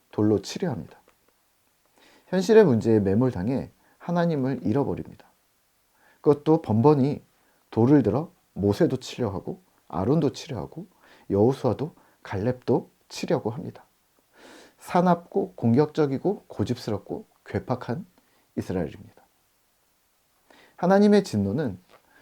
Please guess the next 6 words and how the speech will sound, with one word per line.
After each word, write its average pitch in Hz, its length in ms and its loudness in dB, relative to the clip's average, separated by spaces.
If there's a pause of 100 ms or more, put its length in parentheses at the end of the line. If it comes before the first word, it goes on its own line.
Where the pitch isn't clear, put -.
(100)
하나님을 180 520 2
잊고 107 420 -6 (160)
하나-, 180 280 -2
현실에 185 400 2
매몰된 113 480 2
자들에게 90 580 -8